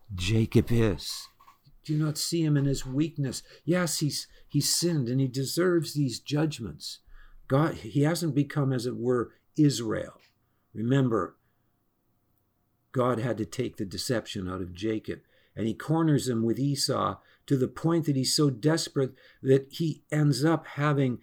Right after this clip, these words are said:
God actually wrestle with him in a theophany. That is, that Jesus Christ appeared in human form up to him as he did to Abraham and others before he was incarnated into this world.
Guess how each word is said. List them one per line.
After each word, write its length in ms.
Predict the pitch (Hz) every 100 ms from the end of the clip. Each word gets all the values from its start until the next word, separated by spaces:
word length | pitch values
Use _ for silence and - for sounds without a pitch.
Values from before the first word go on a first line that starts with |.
| - _ _
God 360 | 123 165 156 131
actually 460 | 127 151 - 131
wrestle 460 | 123 127 156 147 131
with 180 | 127 123
him 120 | 127
in 120 | 120
a 100 | 117
theophany. 760 | 104 135 131 156 147 113 101 - - - - - - - - -
That 180 | 104
is, 160 | 107 95
that 140 | 104
Jesus 420 | 92 110 104 98 -
Christ 420 | - 120 104 -
appeared 500 | 85 - 135 107 101 - - _
in 180 | - 110
human 280 | 120 107 107
form 500 | - 139 117 95 - _ _ _ _ _ _ 139 135 _ _ _ _ _ _ _ _
up 140 | 104 - - _ _ - -
to 220 | - 143
him 140 | 117 95
as 120 | 90
he 120 | 95
did 200 | 98 95
to 100 | 98
Abraham 380 | 101 101 98 92
and 100 | 95
others 260 | 101 92
before 360 | 71 80 - 87
he 160 | 85 - - - -
was 140 | 92
incarnated 680 | 92 90 - 98 92 87 82
into 220 | 90 80
this 220 | 80 82 -
world. 400 | 101 107 85